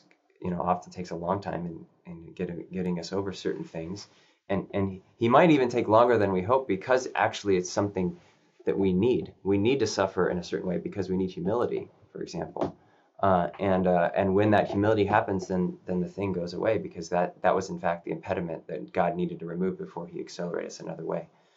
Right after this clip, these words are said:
So I guess I'd come back just to this person to,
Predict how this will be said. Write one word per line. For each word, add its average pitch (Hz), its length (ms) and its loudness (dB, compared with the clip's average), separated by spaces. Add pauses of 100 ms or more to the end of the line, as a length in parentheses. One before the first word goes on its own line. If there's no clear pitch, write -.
(320)
So 131 160 4
I 123 100 10
guess 151 200 4
I'd 120 140 2
come 107 160 2
back 120 260 6
just 101 260 -2
to 98 60 -6
this 95 160 -2
person 101 440 0
to, 90 300 0